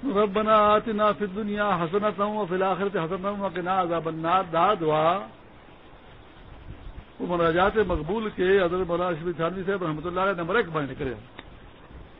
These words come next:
ہاں، تاسو خبره ما کړه، پنج-، پنجاب علاقې ته ځو که نه، هلته یو محاوره وایي، وی، "اے جہان مٹھا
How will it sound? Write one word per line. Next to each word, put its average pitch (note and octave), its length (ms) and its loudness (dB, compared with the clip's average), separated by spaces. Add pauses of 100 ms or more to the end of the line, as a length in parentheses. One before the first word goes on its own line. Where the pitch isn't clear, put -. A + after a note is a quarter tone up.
(2500)
ہاں، F3+ 240 2
تاسو F#3+ 300 0
خبره G3+ 180 0
ما G3+ 140 2
کړه، G#3+ 200 -2
پنج-، F#3 280 -4
پنجاب G3+ 320 0
علاقې F3 280 0
ته G3 80 -4
ځو B3+ 180 -2
که A#3+ 80 2
نه، A#3+ 240 -4
هلته G3+ 140 0
یو G3 140 2
محاوره E3 300 0
وایي، C#3+ 200 -2 (800)
وی، F#3+ 100 0
"اے A#3+ 300 6
جہان E3+ 500 2
مٹھا F#3+ 460 4